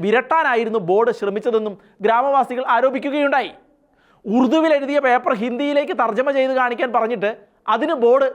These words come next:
വിസമ്മതിച്ചതോടെയാണ് ഗ്രാമവാസികൾ പാറ്റ്ന ഹൈക്കോടതിയിലെത്തിയത്. എന്നാൽ ഈ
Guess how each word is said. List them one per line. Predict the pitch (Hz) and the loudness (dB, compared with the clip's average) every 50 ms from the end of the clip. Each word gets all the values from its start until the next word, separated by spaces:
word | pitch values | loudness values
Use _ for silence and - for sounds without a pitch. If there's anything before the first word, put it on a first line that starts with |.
| - 202 | -6 -8
വിസമ്മതിച്ചതോടെയാണ് | 196 - 233 247 254 262 254 269 262 262 269 262 262 240 214 208 202 185 - - _ _ 190 185 | -4 -4 -2 -2 -2 -4 -2 -2 0 0 2 2 2 0 0 -2 -4 -8 -10 -20 _ _ -4 -2
ഗ്രാമവാസികൾ | 190 190 196 214 254 254 226 208 196 - 208 202 208 196 - - | 0 2 0 0 0 0 0 0 0 -2 -6 -6 -6 -8 -6 -4
പാറ്റ്ന | 196 180 196 202 - 285 254 226 202 175 | -2 -2 -2 -4 -4 -6 -6 -6 -4 -2
ഹൈക്കോടതിയിലെത്തിയത്. | 196 190 208 - - 269 247 247 233 247 254 254 240 202 - 226 220 185 143 - - _ _ _ _ _ - | -4 -6 -6 -6 -6 -6 -6 -6 -6 -8 -4 -4 -4 -4 -2 -2 -2 -2 -4 -6 -12 _ _ _ _ _ -2
എന്നാൽ | 208 214 247 262 277 285 285 | -2 0 2 2 2 2 2
ഈ | 294 | 2